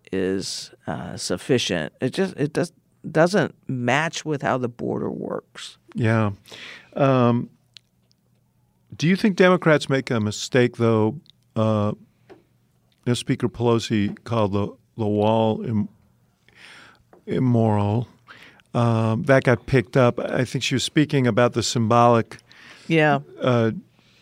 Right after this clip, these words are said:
Speaker 2: the symbolic wall that you're talking about. Um, but do, do Democrats run the risk here of, of being positioned by the president as looking insufficiently,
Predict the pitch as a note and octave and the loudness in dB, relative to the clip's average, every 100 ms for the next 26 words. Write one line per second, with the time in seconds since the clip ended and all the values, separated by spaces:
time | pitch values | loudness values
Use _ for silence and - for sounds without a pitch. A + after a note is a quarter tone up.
0 | G3 F#3 G#3 A3 G#3 F#3+ A2 - - C#3 | -20 -18 -20 -18 -16 -14 -14 -16 -8 -4
1 | - C3 A#2+ B2 B2+ A#2 B2+ A#2+ A#2 A2+ | 0 2 6 6 6 4 4 4 6 6
2 | A2 A2+ G2 A#2+ B2 A#2+ A#2+ A2 G#2 G#2 | 4 0 0 0 0 0 -2 0 0 0
3 | G#2 - - - - _ - A#2 A2+ A2 | -4 -10 -20 -20 -20 _ 0 2 4 2
4 | - _ A2+ B2+ B2 A#2 - _ _ _ | -2 _ -4 0 2 0 -4 _ _ _
5 | _ _ - - _ _ _ - C#3 - | _ _ -16 -16 _ _ _ -8 -8 -8
6 | - D#3+ C#3+ F3 G3 G#3+ F#3 - D#3+ D3 | -12 -4 2 4 4 4 4 4 4 4
7 | B2 B2+ - - B2+ B2 B2 A2+ F#2 - | 6 4 2 0 4 4 4 2 0 -4
8 | A#2 A#2 G2 - C3+ A#2+ - A2+ G2+ D#3 | 0 0 0 0 2 2 0 0 2 2
9 | D#3+ D3 B2 A2 A#2 A#2 G#2 - C3+ C3+ | 4 2 2 4 4 4 2 0 2 2
10 | A2+ A2 G#2 G2+ - - - _ B2+ A2+ | 4 0 0 -4 -12 -20 -20 _ -4 0
11 | B2 B2 - A#2 B3 C3+ A#2+ - A2+ - | 0 0 0 -4 -2 -2 -2 -2 -6 -4
12 | A2+ - A#2+ A#2 A#2 A2+ G#2+ | -4 -4 -6 -4 -2 -2 -2